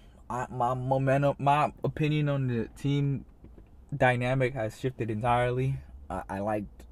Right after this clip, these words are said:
the first round way more than I liked what we did in the play-in, so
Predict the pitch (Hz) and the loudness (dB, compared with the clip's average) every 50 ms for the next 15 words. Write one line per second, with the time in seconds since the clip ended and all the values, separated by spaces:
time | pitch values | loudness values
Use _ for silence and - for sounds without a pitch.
0 | - - - - 101 92 - - 107 107 104 - 113 104 113 117 107 113 123 127 | -18 -16 -12 -10 -10 -8 -6 -4 -4 -4 -4 -6 -6 -4 -4 -4 -4 -4 -6 -8
1 | - - - - 104 123 113 113 117 113 107 104 98 98 98 101 104 101 98 101 | -12 -14 -12 -8 -4 -4 -4 -2 -2 -4 -4 -4 -4 -6 -6 -4 -4 -6 -6 -6
2 | - 98 104 101 95 98 98 98 101 92 - - 113 117 123 123 127 120 117 120 | -8 -8 -6 -6 -6 -6 -6 -4 -6 -6 -8 -6 -6 -6 -4 -4 -4 -6 -6 -8
3 | 110 - - 95 95 92 | -10 -10 -10 -8 -8 -8